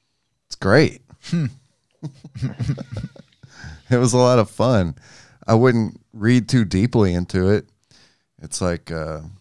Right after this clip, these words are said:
Speaker 1: kind of like an Independence Day type situation.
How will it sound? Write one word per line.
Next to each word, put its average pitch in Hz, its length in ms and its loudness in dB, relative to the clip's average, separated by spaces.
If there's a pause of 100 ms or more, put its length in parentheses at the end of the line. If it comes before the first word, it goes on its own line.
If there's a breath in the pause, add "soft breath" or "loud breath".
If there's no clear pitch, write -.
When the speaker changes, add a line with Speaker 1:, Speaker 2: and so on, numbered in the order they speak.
(1000)
Speaker 1:
kind 87 180 -6
of 80 100 -10
like 87 220 -6
an 87 120 -8
Independence 90 680 -6
Day 87 180 -8
type 80 320 -8
situation. 85 680 -8